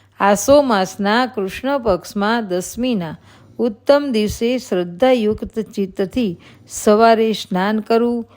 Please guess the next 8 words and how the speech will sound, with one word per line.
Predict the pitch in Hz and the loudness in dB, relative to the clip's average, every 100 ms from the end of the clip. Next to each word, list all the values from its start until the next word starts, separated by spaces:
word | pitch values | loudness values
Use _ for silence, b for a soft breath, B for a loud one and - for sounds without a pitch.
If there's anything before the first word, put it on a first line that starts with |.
| b b _ | b b _
પછી | 214 226 - 285 | 0 0 0 0
બપોરે | 226 208 - 247 262 269 | 2 2 4 6 6 4
સ્નાન | 254 214 208 220 226 | 0 -2 0 0 0
કરી | 214 214 262 262 | 0 0 -2 -4
અને | 226 208 185 | -4 -4 -4
એકાગ્ર | 190 190 254 269 277 | -4 2 2 4 2
ચિત્ત | 254 - 208 - 202 | 2 -2 -10 -6 -6
થઈ | - 269 254 | 0 2 2